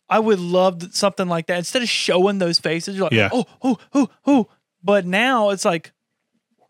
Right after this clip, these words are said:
Speaker 1: I, I like that thought process of, like, who's coming? Or
Speaker 2: Yeah.
Speaker 1: who was fired?
Speaker 2: You've built an
Speaker 1: Who's
Speaker 2: expectation.
Speaker 1: coming? You do.
Speaker 2: That's
Speaker 1: Yeah,
Speaker 2: the
Speaker 1: yeah, yeah.
Speaker 2: problem, is you've built an expectation
Speaker 1: It's
Speaker 2: with visual pictures of people who are expect-, who you're expected to
Speaker 1: It's
Speaker 2: show
Speaker 1: pretty
Speaker 2: up.
Speaker 1: high. You,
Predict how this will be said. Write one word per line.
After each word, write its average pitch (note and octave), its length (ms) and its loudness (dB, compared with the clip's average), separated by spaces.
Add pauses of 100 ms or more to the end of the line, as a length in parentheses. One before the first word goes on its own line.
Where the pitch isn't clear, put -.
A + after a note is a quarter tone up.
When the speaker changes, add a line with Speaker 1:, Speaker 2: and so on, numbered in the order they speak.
(120)
Speaker 1:
I, F#3 100 0
I F#3+ 160 2
like F#3 320 2
that F3 280 -2
thought F3+ 340 -2
process D#3+ 500 -4
of, D#3+ 60 -10
like, D#3 220 -8 (200)
who's E3+ 260 -4
coming? - 360 -14 (100)
Or G3 180 2
Speaker 2:
Yeah. C#3 120 0 (800)
Speaker 1:
who E3+ 100 -6
was F3 140 -6
fired? C4 340 -10 (220)
Speaker 2:
You've C3+ 180 -4
built D#3 240 0
an C#3+ 80 -2
Speaker 1:
Who's C#3 80 0
Speaker 2:
expectation. B2 600 -4
Speaker 1:
coming? E3 200 -8 (240)
You E3 280 -2
do. A3 180 4
Speaker 2:
That's E3 160 4
Speaker 1:
Yeah, E3 80 2
Speaker 2:
the F3+ 60 2
Speaker 1:
yeah, E3 160 6
yeah. E3 80 6
Speaker 2:
problem, G2+ 340 0
is A#2+ 180 0
you've B2+ 160 2
built B2+ 220 4
an A#2+ 100 0
expectation C3+ 760 2
Speaker 1:
It's - 280 -6
Speaker 2:
with D3 320 4
visual C3+ 920 2
pictures C#3 480 0
of A#2 160 -4
people B2+ 400 0
who B2 180 2
are A#2 120 4
expect-, A#2+ 340 -2
who B2+ 60 -2
you're B2 180 0
expected A2+ 380 -8
to - 60 -8
Speaker 1:
It's - 40 -6
Speaker 2:
show C3+ 140 -2
Speaker 1:
pretty A#3 180 2
Speaker 2:
up. B3 140 0
Speaker 1:
high. D#3 240 -4
You, G#3+ 180 0